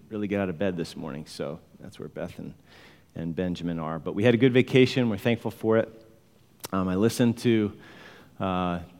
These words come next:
Doctor Singer and Pastor Tyler's and Doc Huss's messages from the past three Sundays, and just so thankful for these willing,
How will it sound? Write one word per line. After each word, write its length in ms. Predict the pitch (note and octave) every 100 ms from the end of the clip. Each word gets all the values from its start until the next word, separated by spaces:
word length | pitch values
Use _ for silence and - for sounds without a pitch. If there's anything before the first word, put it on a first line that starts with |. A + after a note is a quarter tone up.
| - _ -
Doctor 300 | A2 - A2+
Singer 480 | - C3 B2+ B2+
and 420 | - G2+ F#2+ F2 F2
Pastor 300 | A2 - G#2
Tyler's 720 | A#2 A#2 A#2+ A2+ A2+ G#2+ F2+
and 240 | E2+ D#2 - -
Doc 240 | F#2+ -
Huss's 340 | G#2+ F#2+ F#2+ F#2+
messages 480 | G2+ - F#2 F#2+
from 300 | F2+ F#2+ F2
the 40 | E2+
past 320 | - F#2+ -
three 140 | G2+
Sundays, 600 | F2 A2 G2+ G2 G2 G2 E2+
and 100 | E2
just 220 | F#2 -
so 160 | G#2+
thankful 400 | - G2 G2 B2+
for 100 | -
these 300 | F#2 F#2 F2
willing, 480 | F#2+ G2+ G#2 G2+ G2